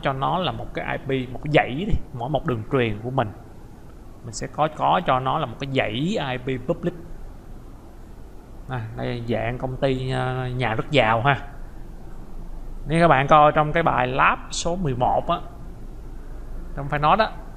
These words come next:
thì mình chỉ làm cho các bạn là nó chỉ có là, à, một đường mạng thôi. Bây giờ mình làm, mình làm tới hai đường nha, hai đường mạng. Rồi, bây giờ mình quy định luôn. Ở trên đây, công ty mình đi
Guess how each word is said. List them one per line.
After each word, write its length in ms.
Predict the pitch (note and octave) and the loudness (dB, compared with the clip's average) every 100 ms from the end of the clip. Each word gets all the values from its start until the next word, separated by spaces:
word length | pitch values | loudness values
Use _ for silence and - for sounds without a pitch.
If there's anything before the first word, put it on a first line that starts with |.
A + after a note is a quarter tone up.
| - - - - - | -14 -14 -14 -14 -10
thì 100 | A#2+ | -6
mình 160 | A#2+ A#2 | -4 0
chỉ 80 | |
làm 280 | C#3+ C3+ B2 | 4 6 4
cho 60 | C3 | 2
các 120 | D3 | 4
bạn 300 | C#3 A#2+ B2+ | 4 2 2
là 240 | B2 A#2+ A2 - - | 0 0 -4 -10 -10
nó 60 | D3 | -4
chỉ 180 | B2+ | -4
có 260 | B2+ C#3+ D3+ | 2 4 4
là, 380 | D3+ A#2+ A#2 A2+ - - - - - - - - - - - - - A#2 | 4 4 2 -4 -10 -16 -16 -16 -16 -14 -14 -16 -16 -16 -16 -14 -10 -6
à, 100 | A#2 | -2
một 280 | B2 B2 | 2 4
đường 140 | C3+ B2 | 4 2
mạng 220 | A#2+ C3 | 2 4
thôi. 140 | D3 A#2+ - - - C3 | 4 2 -6 -14 -14 -4
Bây 80 | C3 | -2
giờ 60 | |
mình 80 | B2+ | 2
làm, 180 | B2 B2 | 2 4
mình 100 | B2+ | 2
làm 100 | B2 | 4
tới 120 | D3 | 4
hai 200 | D3 C#3 | 4 2
đường 300 | B2+ A2+ A2+ | 0 -2 -4
nha, 120 | C3 - - - - | -6 -8 -12 -14 -10
hai 160 | B2+ | -6
đường 180 | A#2 G#2+ | -6 -6
mạng. 160 | G#2 G2+ - - - - - - - - - - - - C3+ | -8 -10 -14 -18 -18 -16 -16 -8 -8 -8 -16 -20 -18 -10 0
Rồi, 220 | C3+ A2+ | 0 2
bây 180 | B2+ C3 | -2 2
giờ 100 | C#3+ | 4
mình 160 | C#3+ | 6
quy 80 | E3 | 8
định 220 | C3+ C3 | 6 6
luôn. 160 | E3 D#3 - - - - - - - - - - - - - - | 4 4 2 -8 -14 -16 -18 -16 -16 -14 -14 -14 -14 -16 -16 -8
Ở 60 | |
trên 120 | D#3 D3+ | -4 4
đây, 240 | D3+ C#3 - - - - - - - - - - | 4 4 -2 -10 -12 -14 -16 -16 -14 -14 -14 -6
công 180 | - D3 | -4 0
ty 280 | D#3 D3 C#3+ | 2 4 2
mình 180 | C3 | 0
đi 80 | B2 | 0